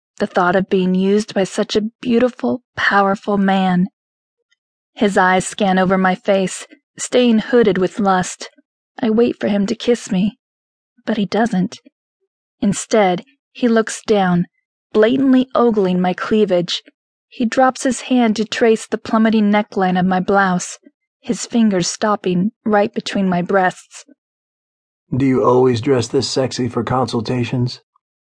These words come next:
Speaker 1: Score. He does think I look good. Mission accomplished. Time spent in the mirror, well worth it.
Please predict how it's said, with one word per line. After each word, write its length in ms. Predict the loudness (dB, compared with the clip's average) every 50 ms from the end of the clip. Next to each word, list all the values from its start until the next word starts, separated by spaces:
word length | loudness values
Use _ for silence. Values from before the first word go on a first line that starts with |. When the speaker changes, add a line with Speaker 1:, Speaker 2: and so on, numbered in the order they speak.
| _ _ _ _ _ _ _ _ _ _ _ _ _ _ _ _
Speaker 1:
Score. 840 | -14 -10 -10 -10 -10 -8 -6 -4 -2 0 0 0 0 0 0 -2 -4 -8 _ _ _ _
He 200 | _ -4 -2 -2
does 380 | -2 0 0 2 2 2 0 -4
think 280 | -6 -4 -4 -2 0
I 120 | 0 0 2
look 260 | 2 0 0 -2 -2
good. 340 | -2 0 2 2 0 -2 -6 _ _ _ _ _ _ _ _
Mission 480 | 0 0 2 0 0 0 0 0 0
accomplished. 840 | 0 0 -2 -2 -2 -2 -2 -2 -2 -2 -2 -2 -2 -6 -8 -10 -18 _ _ _ _ _ _ _ _
Time 320 | -2 0 2 4 2 2
spent 360 | 0 0 -2 0 0 2 2
in 100 | 2 2
the 80 | 4 4
mirror, 440 | 4 4 4 4 2 2 0 0 -2 _ _ _ _ _ _
well 500 | -2 0 0 2 2 2 2 2 2 0
worth 340 | 0 0 0 0 -2 -2 -2
it. 300 | -4 -4 -4 -6 -10 -18